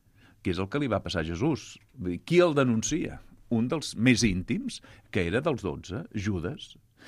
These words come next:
I és el que ha passat, ha seguit passant al llarg de la història. Massa sovint, eh, qui aca-, eh, jo recordo ara, em ve al cap, no? Per exemple, el cas d'una fundadora d'una congregació religiosa que va ser la seva germana carnal, que també formava part d'aquesta reli-, eh, congregació,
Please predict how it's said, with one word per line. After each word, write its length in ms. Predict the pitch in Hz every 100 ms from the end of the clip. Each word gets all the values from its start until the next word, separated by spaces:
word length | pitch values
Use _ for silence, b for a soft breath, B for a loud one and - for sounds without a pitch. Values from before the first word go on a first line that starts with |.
| B B B
I 120 | 131
és 80 | 180
el 140 | 180
que 80 | 107
ha 60 | -
passat, 320 | 101 110 - -
ha 100 | 117
seguit 360 | - 113 190 -
passant 340 | 101 110 98
al 120 | 90
llarg 180 | 92 87
de 80 | 87
la 100 | 87
història. 520 | 82 - 170 110 - -
Massa 360 | 90 95 95 101
sovint, 440 | - 135 123 165 - b b
eh, 140 | - 95 - -
qui 200 | - 143 107
aca-, 240 | - 95
eh, 380 | 101 90 85 80 -
jo 140 | 92
recordo 400 | 82 82 95 101 104
ara, 140 | 123
em 40 | 107
ve 40 |
al 120 | 95
cap, 220 | - 95 -
no? 180 | 80
Per 100 | 156
exemple, 360 | 92 87 80 113 B B B -
el 220 | 82 85
cas 240 | 92 87 82
d'una 460 | 95 98 98 95
fundadora 560 | 98 101 98 98 107 110
d'una 220 | 104 104
congregació 600 | 101 95 101 98 95 101
religiosa 580 | 98 101 107 110 117 151
que 80 | 156
va 80 | 139
ser 160 | 135
la 140 | 123 120
seva 280 | - 165 143
germana 520 | 123 113 131 131 123
carnal, 720 | - 147 131 131 127 110 226 233
que 120 | 98
també 320 | 90 90 98
formava 420 | 95 82 90 92 85
part 200 | 85 80
d'aquesta 320 | 80 82 92
reli-, 340 | 110 123 117 -
eh, 360 | 98 87 87 82
congregació, 580 | 98 110 117 135 131